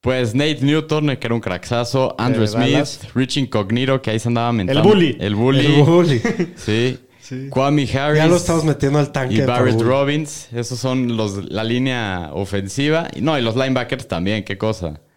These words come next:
Speaker 1: Ray Lewis
Speaker 3: Que
Speaker 1: y
Speaker 3: mató,
Speaker 1: Lawrence
Speaker 3: pero no mató a
Speaker 1: Taylor.
Speaker 3: alguien.
Speaker 2: No,
Speaker 1: Sí.
Speaker 2: Ray, Ray Lewis era violación o asesinato.
Speaker 1: No, supuestamente
Speaker 3: Que lo
Speaker 1: mató a alguien y que luego llegó a un acuerdo y nunca lo metieron al bote, es
Speaker 2: Nunca
Speaker 1: lo que
Speaker 2: lo
Speaker 1: dicen.
Speaker 2: comprobaron, no
Speaker 1: Sí.
Speaker 2: sé. ¿Y Lawrence Taylor qué?
Speaker 1: Lawrence Taylor
Speaker 3: Seguro se madreó a alguien.
Speaker 1: creo que sí, también creo que,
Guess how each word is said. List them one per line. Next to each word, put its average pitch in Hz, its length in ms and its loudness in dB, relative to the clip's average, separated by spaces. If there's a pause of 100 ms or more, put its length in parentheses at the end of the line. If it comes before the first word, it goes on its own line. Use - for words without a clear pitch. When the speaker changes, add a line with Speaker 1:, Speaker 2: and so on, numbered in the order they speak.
(320)
Speaker 1:
Ray 135 200 -2
Lewis 147 380 0
Speaker 3:
Que 117 100 0
Speaker 1:
y 110 40 4
Speaker 3:
mató, 120 180 4
Speaker 1:
Lawrence 139 300 2
Speaker 3:
pero 131 100 4
no 127 120 2
mató 127 80 2 (200)
a - 20 2
Speaker 1:
Taylor. - 80 4
Speaker 3:
alguien. 151 500 0
Speaker 2:
No, 160 140 -2
Speaker 1:
Sí. 180 60 2
Speaker 2:
Ray, 180 240 2
Ray 185 200 0
Lewis 208 240 -2
era 190 160 0
violación 156 520 -4
o 180 80 -6
asesinato. 123 460 -12
Speaker 1:
No, 143 180 2
supuestamente 131 480 2
Speaker 3:
Que 139 80 2
lo 151 40 2
Speaker 1:
mató 123 400 -2
a 135 80 -2
alguien 135 300 0
y 104 60 -2
que - 100 -4
luego 113 180 0
llegó 104 160 0
a 110 40 -2
un 117 60 -2
acuerdo 110 380 -2
y 113 40 0
nunca 110 200 -2
lo 127 80 -2
metieron 101 380 0
al 82 120 -4
bote, 101 280 -4
es 110 60 -6
Speaker 2:
Nunca 135 120 -2
Speaker 1:
lo 101 80 0
que 147 140 0
Speaker 2:
lo 131 60 2
Speaker 1:
dicen. 110 160 0
Speaker 2:
comprobaron, 110 640 -2
no 92 60 -14
Speaker 1:
Sí. 92 220 -2
Speaker 2:
sé. - 160 -12 (360)
¿Y 131 80 -8
Lawrence 160 280 0
Taylor 165 320 -4
qué? 147 280 -10 (400)
Speaker 1:
Lawrence 143 380 0
Taylor 147 440 0
Speaker 3:
Seguro 151 300 2
se 127 120 -2
madreó 113 340 2
a 117 40 2
alguien. 95 300 -4
Speaker 1:
creo 147 200 -4
que 165 120 -2
sí, 131 260 -2
también 120 260 -2
creo 143 140 -4
que, 87 540 -4